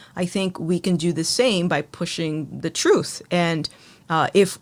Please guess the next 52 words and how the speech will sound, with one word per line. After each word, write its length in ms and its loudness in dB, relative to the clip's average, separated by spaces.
I 160 4
wasn't 380 4
making 340 2
videos 380 4
or 60 2
you 240 2
weren't 220 2
doing 320 0
this, 320 -2
then 320 0
what 140 4
would 120 0
happen? 440 -4
We 80 -2
would 180 2
just, 380 -4
just 220 0
cease 320 2
to 140 4
exist? 480 4
Like, 140 4
I, 200 4
I 100 6
don't 160 4
know. 260 2
Um, 400 4
and 120 4
then 80 6
I 80 6
guess 180 6
the 140 4
other 220 6
reason 360 0
is 160 0
because 560 0
I, 680 4
e-, 260 -14
even 300 2
though 180 8
I, 120 8
you 360 -2
know, 140 0
all 160 4
these 180 -2
friends 300 0
stopped 320 0
associating 560 0
with 140 -2
me, 160 2
I 40 0
lost 340 0
sponsorships, 920 -2